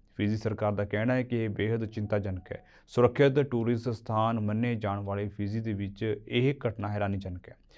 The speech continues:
ਆਸਟ੍ਰੇਲੀਆ ਦੇ ਖਜ਼ਾਨਚੀ ਜਿਮ ਚੈਲਮਸ ਨੇ ਆਸਟ੍ਰੇਲੀਆਈ ਨਾਗਰਿਕਾਂ ਦੀ ਮੌਤ ਉੱਤੇ ਦੁੱਖ ਪ੍ਰਗਟਾਇਆ।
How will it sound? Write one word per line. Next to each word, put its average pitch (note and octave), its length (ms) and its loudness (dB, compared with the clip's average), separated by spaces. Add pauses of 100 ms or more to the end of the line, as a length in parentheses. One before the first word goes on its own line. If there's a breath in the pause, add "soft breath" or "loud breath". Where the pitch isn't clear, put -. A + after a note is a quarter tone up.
(280 loud breath)
ਆਸਟ੍ਰੇਲੀਆ C3+ 540 10
ਦੇ D#3+ 240 6 (100)
ਖਜ਼ਾਨਚੀ C3 840 4
ਜਿਮ C3 640 0
ਚੈਲਮਸ B2 540 2
ਨੇ A#2 400 2
ਆਸਟ੍ਰੇਲੀਆਈ G#2+ 520 2
ਨਾਗਰਿਕਾਂ G#2 640 -2
ਦੀ G#2+ 120 -2
ਮੌਤ G2+ 360 -2
ਉੱਤੇ G#2 200 -2
ਦੁੱਖ G#2+ 280 -2
ਪ੍ਰਗਟਾਇਆ। - 440 -6